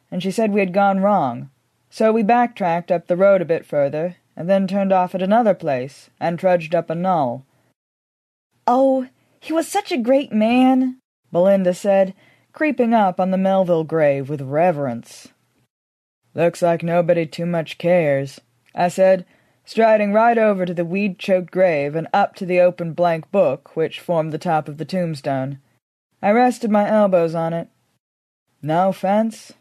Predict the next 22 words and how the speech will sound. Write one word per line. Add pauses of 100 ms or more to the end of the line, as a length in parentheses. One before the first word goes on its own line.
(160)
no
flowers. (840)
Have
you
got
a
pen?" (1000)
She
pulled
the
stub
of
a
pencil
and
a
notepad
out
of
her
shorts
pocket.